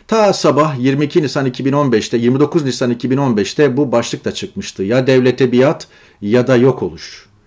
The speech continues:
Yani yaklaşıyordu yaklaşmakta olan, geliyordu gelmekte olan ama mahalleler bunu görmedi. Ya devlete biat ya da yok oluş beş sene sonra çatır çatır yaşanıyor değil mi arkadaşlar?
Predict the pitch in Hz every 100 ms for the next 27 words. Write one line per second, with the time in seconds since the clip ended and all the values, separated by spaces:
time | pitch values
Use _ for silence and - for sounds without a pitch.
0 | _ _ - _ 196 208 117 147 - 185
1 | - 185 147 113 107 104 98 92 98 90
2 | 113 120 139 151 127 110 101 101 98 -
3 | - 98 92 117 131 123 135 113 123 139
4 | 123 110 117 110 107 104 147 117 87 -
5 | _ _ _ _ _ _ - 143 143 135
6 | 123 - 120 98 104 131 117 107 107 117
7 | 113 90 117 120 - 123 - 92 87 -
8 | 82 87 131 131 - 110 123 - 95 120
9 | 101 - 104 104 90 113 107 90 92 90
10 | - -